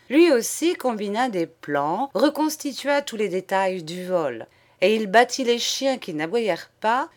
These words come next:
et il menaça de son poing les voleurs inconnus, les chimériques voleurs, comme s'il les voyait fuir à l'horizon. Je ne savais plus à quoi m'en tenir sur le compte de cet impénétrable bonhomme.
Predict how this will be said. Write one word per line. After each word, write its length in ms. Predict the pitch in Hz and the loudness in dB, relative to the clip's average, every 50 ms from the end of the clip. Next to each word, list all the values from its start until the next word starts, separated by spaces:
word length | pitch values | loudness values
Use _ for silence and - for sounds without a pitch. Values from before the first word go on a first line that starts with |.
| _ - | _ -2
et 160 | - 196 220 220 | 2 2 2 2
il 120 | 202 196 | 2 0
menaça 580 | 202 233 277 285 269 277 277 - - 254 233 196 | 0 2 2 2 2 2 0 -2 -2 -4 -4 -2
de 100 | 185 202 | -4 -6
son 300 | - - - 208 202 185 | -8 -6 -8 -8 -8 -10
poing 400 | - - - 220 226 262 285 285 _ - | -12 -12 -8 -6 -4 -4 -4 -6 _ -6
les 100 | - 175 | -6 -4
voleurs 380 | 170 180 190 196 202 202 180 180 | -2 -2 -2 -2 -2 -4 -4 -2
inconnus, 600 | 190 196 190 - 208 214 208 208 202 185 165 165 _ _ _ _ - | -2 -2 -2 -2 -2 -2 -2 -2 -4 -4 -6 -8 _ _ _ _ -4
les 80 | - 180 | -4 -2
chimériques 760 | 170 - - - - 180 185 190 190 185 180 185 196 196 175 | 0 0 0 -2 -2 -2 -2 -2 0 0 0 0 -2 -4 -6
voleurs, 680 | 170 160 160 170 165 165 165 170 180 190 202 202 - - | -6 -2 0 0 2 2 4 4 4 4 2 0 -2 -4
comme 180 | - 190 196 185 | -2 -2 0 -2
s'il 260 | - - 214 214 208 | -2 -4 -4 -4 0
les 120 | 190 175 | 0 0
voyait 320 | 160 165 175 170 165 170 170 | 2 2 0 0 0 -6 -6
fuir 420 | 170 - - - 214 214 208 165 | -8 -10 -10 -6 -4 -4 -2 -2
à 60 | 160 | -2
l'horizon. 520 | 147 143 147 160 165 165 143 156 151 147 147 _ _ _ _ _ _ _ _ _ _ _ _ _ _ _ _ _ _ _ _ _ _ | -4 -4 -6 -6 -8 -8 -8 -10 -10 -12 -14 _ _ _ _ _ _ _ _ _ _ _ _ _ _ _ _ _ _ _ _ _ _
Je 140 | _ - 160 | _ -4 -2
ne 80 | 175 190 | -2 -2
savais 360 | 180 - - 269 247 262 254 | -2 -2 -2 -2 -2 -2 -4
plus 320 | - - - 240 240 240 | -6 -6 -4 0 2 2
à 100 | 240 - | 2 0
quoi 200 | - - 180 170 | 0 0 -2 0
m'en 160 | 170 175 165 165 | 0 0 -2 -4
tenir 360 | - - 185 180 175 170 160 | -4 -4 -4 -2 -2 -4 -4
sur 200 | - - 170 160 | -6 -6 -4 -4
le 100 | 156 165 | -4 -4
compte 280 | 160 - 165 165 170 | -6 -4 -4 -4 -2
de 100 | 160 160 | -2 -4
cet 300 | 160 - - 170 160 - | -6 -4 -4 -6 -4 -4
impénétrable 920 | 170 170 160 - - - 180 170 175 170 - - - 175 175 160 170 175 | -6 -8 -8 -8 -10 -10 -8 -8 -8 -10 -10 -8 -4 -4 -4 -4 -4 -8
bonhomme. 680 | 160 143 139 180 180 170 165 160 156 151 151 151 151 143 | -8 -4 -2 -2 -2 -2 -2 -4 -4 -4 -6 -6 -8 -10